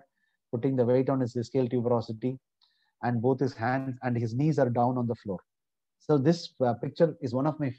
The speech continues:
favorite picture, which I show in most of my workshops, because the reason is I have plenty of treatment sessions where I have done, I have met my session goals.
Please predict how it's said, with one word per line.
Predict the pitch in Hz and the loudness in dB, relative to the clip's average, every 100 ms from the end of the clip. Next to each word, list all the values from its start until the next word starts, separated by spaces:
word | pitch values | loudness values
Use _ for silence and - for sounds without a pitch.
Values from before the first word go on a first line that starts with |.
| _ _ - | _ _ -2
favorite | 143 151 147 127 | 0 0 -2 -4
picture, | 123 139 | -4 -2
which | 127 123 | -2 -2
I | |
show | 113 - 135 | -4 -2 -2
in | 117 | -2
most | 113 151 - | -2 -2 -2
of | 139 | -4
my | 120 117 | -2 -4
workshops, | 104 98 120 127 - _ _ - _ - | -4 -6 -6 -6 -10 _ _ -20 _ -6
because | 120 139 | -2 2
the | 127 | 2
reason | 113 139 147 143 | 2 0 0 0
is | 127 127 - _ - | -2 -4 -10 _ 0
I | |
have | 135 165 160 | 2 2 2
plenty | 147 151 170 | 0 0 2
of | 180 - | 0 0
treatment | 160 156 156 | -4 -2 -4
sessions | 147 127 143 131 | -2 -4 -2 2
where | 135 | 2
I | 135 | 4
have | 120 123 113 | 2 0 -4
done, | 113 127 123 _ _ _ _ | -4 -4 -6 _ _ _ _
I | 123 | 0
have | 131 | 2
met | 131 143 | 0 0
my | 147 | -2
session | 127 131 139 127 | -2 -4 -4 0
goals. | 131 123 - | 0 0 -6